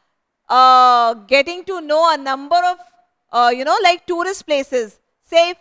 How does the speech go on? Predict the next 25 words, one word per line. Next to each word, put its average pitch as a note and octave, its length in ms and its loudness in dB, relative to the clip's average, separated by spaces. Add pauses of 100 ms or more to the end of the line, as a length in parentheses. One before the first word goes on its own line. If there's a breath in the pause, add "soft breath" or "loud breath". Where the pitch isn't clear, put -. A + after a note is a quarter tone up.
we D4+ 180 -12
are F4 160 -2
in F4+ 220 -12
Allahabad C#4+ 680 0
and C4+ 420 -2
I C4 180 2
have C#4+ 160 -4
been D#4+ 240 -8
to, E4 140 -12
uh, B3 560 -2
Khusro D4 460 2
Bagh, C4 320 0 (120)
I B3+ 160 -8
have B3+ 140 -16
been D4 240 -16
to, D4 380 -20 (380)
uh, A#3 320 -10
Anand C#4+ 380 -8
Bhavan, C4 500 -6
I B3+ 200 -6
have A3+ 160 -18
been D4+ 280 -18
to C#4+ 500 -18
some, C4+ 280 -20
uh, A#3+ 240 -10